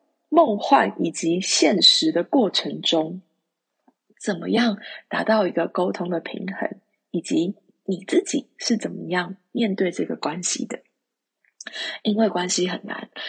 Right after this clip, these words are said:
所以他需要花时间练习，花时间经营。这句话我们都知道，如同废话一样。但是怎么样让孩子参与在其中，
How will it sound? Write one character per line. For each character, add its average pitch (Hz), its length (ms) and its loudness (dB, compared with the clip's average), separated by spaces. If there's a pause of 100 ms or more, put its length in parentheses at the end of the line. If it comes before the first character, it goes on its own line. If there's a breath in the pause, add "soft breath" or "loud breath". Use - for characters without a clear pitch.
(160 loud breath)
所 180 320 0
以 196 260 2
他 180 140 -6
需 - 160 0
要 170 120 0
花 208 280 -4
时 - 180 2
间 175 220 -4
练 170 200 0
习， - 280 -6 (260 loud breath)
花 196 220 -2
时 151 180 0
间 160 220 -2
经 170 180 -6
营。 - 260 -10 (240 loud breath)
这 214 120 2
句 190 120 2
话 - 400 0
我 160 120 0
们 156 120 -2
都 175 120 6
知 180 180 -4
道， - 320 4
如 165 140 4
同 156 180 -4
废 - 220 4
话 - 200 0
一 - 60 -4
样。 - 260 0 (460 loud breath)
但 330 220 4
是 - 340 2 (100)
怎 156 200 -6
么 165 140 -6
样 233 220 2
让 220 220 2
孩 160 320 -2
子 175 240 -6
参 240 320 -2
与 185 120 2
在 185 200 -2
其 - 260 -4
中， 170 360 -4